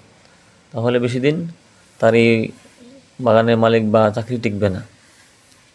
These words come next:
অনুরূপভাবে স্বপ্নে গোলাপ ফুল বিক্রি করলে কী হবে, এ তার হায়াত কমে যাবে। বা, বা স্বপ্নে গোলাপ ফুলের ঘ্রাণ নিতে দেখলেও একই ব্যাখ্যা, তার হায়াত কমে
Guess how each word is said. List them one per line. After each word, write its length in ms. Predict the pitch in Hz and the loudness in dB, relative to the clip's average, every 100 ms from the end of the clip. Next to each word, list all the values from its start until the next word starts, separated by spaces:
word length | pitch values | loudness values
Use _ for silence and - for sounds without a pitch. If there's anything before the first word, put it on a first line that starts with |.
| _ _ _ - | _ _ _ -4
অনুরূপভাবে 500 | 131 156 151 139 123 165 - - - - - _ - | 2 4 4 4 4 0 -8 -20 -20 -20 -20 _ -6
স্বপ্নে 360 | 135 - 151 151 131 | -6 -2 2 2 4
গোলাপ 220 | 143 147 - | 2 2 -4
ফুল 160 | 165 165 160 - _ 131 | -4 -4 -6 -12 _ -6
বিক্রি 240 | 131 139 151 | -4 -2 0
করলে 220 | 143 139 151 | 2 2 0
কী 80 | 143 139 | 0 -2
হবে, 160 | 135 170 214 _ _ _ _ _ _ _ _ _ _ | 0 -2 -6 _ _ _ _ _ _ _ _ _ _
এ 60 | 143 | -2
তার 100 | 135 117 | 0 2
হায়াত 180 | 123 120 | 0 -2
কমে 200 | 123 107 101 | -2 -2 -2
যাবে। 160 | 92 107 _ _ _ _ _ _ _ _ _ _ _ _ _ _ _ | -4 -10 _ _ _ _ _ _ _ _ _ _ _ _ _ _ _
বা, 100 | 123 117 - - - - _ _ 120 | -2 -2 -4 -18 -20 -20 _ _ -2
বা 60 | |
স্বপ্নে 320 | 120 135 147 139 127 | -2 -2 0 2 4
গোলাপ 180 | 139 139 | 4 2
ফুলের 280 | - 139 135 117 | 0 0 2 2
ঘ্রাণ 180 | 120 131 139 | 0 0 -4
নিতে 160 | 135 | -6
দেখলেও 360 | 127 127 135 156 226 - _ _ _ | -4 -2 0 0 -2 -10 _ _ _
একই 220 | 135 127 135 | -6 -2 0
ব্যাখ্যা, 200 | 117 - | 0 -2
তার 140 | 113 110 | -2 0
হায়াত 160 | 123 120 | -2 -2
কমে 160 | 127 | -2